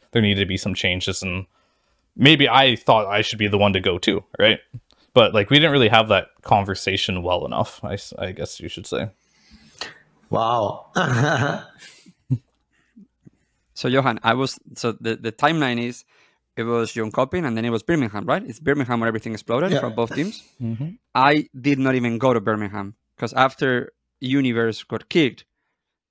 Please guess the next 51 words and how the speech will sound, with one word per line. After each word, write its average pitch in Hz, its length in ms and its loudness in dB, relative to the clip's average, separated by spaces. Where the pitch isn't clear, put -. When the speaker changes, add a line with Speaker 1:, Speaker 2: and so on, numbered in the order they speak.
Speaker 3:
I 117 200 2
started 117 320 0
losing 113 300 -6
passion 107 300 -4
also 107 180 -10
for 110 160 -8
the 104 100 -6
project 113 380 -4
'cause - 100 -10
I 117 60 0
was 113 120 -2
doing 110 180 -4
Life 117 160 2
of 110 60 -10
a 110 60 0
Genius 110 280 -8
with 104 100 -8
them 104 200 -14
and 117 120 -6
traveling 113 320 0
with 104 140 -8
them. 107 200 -12
And 117 180 0
I 117 120 0
stayed 160 340 0
back 120 240 2
to 113 80 -12
finish 120 300 -4
that 113 100 0
episode. 117 500 -2
And 110 200 -8
then 120 360 -2
I 120 400 2
was 113 200 -6
like, 110 340 -2
"What 113 180 -2
am 107 100 -4
I 104 60 -4
doing?" 113 380 -2
You 107 80 -6
know, 110 240 -6
Immortals 120 520 0
already 117 260 0
was 107 140 -10
calling 127 340 -2
me 110 140 -4
to 107 140 -12
move 117 320 -6
into 107 220 -10
another 104 200 -6
team. 139 420 -2